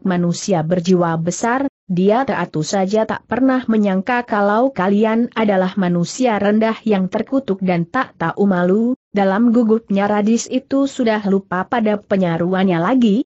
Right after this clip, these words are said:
suara makiannya merdu melengking dan tiada jauh berbeda dengan suara kaum gadis pada umumnya. Wu Yong nampak tertegun,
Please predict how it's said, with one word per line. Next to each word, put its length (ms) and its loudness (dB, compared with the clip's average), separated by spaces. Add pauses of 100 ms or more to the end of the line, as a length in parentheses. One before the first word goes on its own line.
(100)
suara 480 0
makiannya 640 2
merdu 400 2
melengking 640 2
dan 240 0
tiada 480 0
jauh 320 -2
berbeda 800 0
dengan 340 0
suara 480 0
kaum 400 0
gadis 480 -4
pada 240 -2
umumnya. 720 0 (240)
Wu 220 6
Yong 340 2
nampak 480 -2
tertegun, 640 0